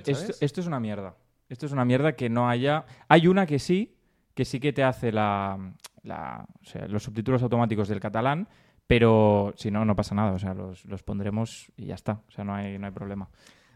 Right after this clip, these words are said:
Speaker 1: Vale, Víctor, tú
Speaker 2: Dime.
Speaker 1: vas bien de dicción normalmente, ¿vale?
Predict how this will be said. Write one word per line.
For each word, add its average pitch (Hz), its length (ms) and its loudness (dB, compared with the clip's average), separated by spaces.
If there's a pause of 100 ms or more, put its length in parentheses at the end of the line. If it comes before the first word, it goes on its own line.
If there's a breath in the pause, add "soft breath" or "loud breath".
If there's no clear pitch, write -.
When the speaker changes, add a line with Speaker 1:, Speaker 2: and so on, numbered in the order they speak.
Speaker 1:
Vale, 127 200 -4
Víctor, 123 380 -6
tú 139 160 -6
Speaker 2:
Dime. 127 260 6
Speaker 1:
vas 135 300 0
bien 160 180 0
de 156 140 2
dicción 139 560 -4
normalmente, 113 680 -6 (160)
¿vale? 110 300 -6